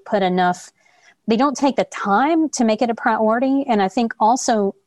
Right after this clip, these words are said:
in some cases, they don't understand that they need to make it a priority. They don't understand that donors are more,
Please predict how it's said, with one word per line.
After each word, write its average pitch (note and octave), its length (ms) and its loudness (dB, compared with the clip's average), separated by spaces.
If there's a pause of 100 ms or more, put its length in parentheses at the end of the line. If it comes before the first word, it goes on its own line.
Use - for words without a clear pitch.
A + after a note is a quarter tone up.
(120)
in A3+ 160 0
some E4+ 260 -2
cases, A#3+ 720 0 (440)
they G#3+ 200 2
don't B3+ 260 2
understand G#3+ 1040 -2
that F#3 160 -2
they F3+ 80 0
need F3+ 180 -2
to F3+ 80 -2
make F3 200 -2
it E3+ 80 -2
a E3 40 -2
priority. E3 440 -2
They E3+ 100 -4
don't F#3+ 160 0
understand F#3 560 -2
that - 140 -10
donors A3+ 560 0
are F#3 160 0
more, G3 640 0